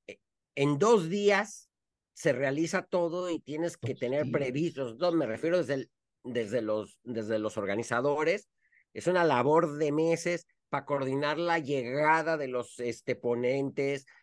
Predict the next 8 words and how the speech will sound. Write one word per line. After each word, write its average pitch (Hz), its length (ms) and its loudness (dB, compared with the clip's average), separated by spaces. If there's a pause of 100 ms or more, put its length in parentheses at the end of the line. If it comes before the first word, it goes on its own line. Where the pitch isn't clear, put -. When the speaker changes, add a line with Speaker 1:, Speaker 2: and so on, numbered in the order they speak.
Speaker 1:
la 131 220 0
llegada 147 600 2
de 151 80 0
los 127 180 -6
participantes, 135 1200 -2 (260)
eh, 110 380 -4
todo 180 300 0
este, 170 320 -2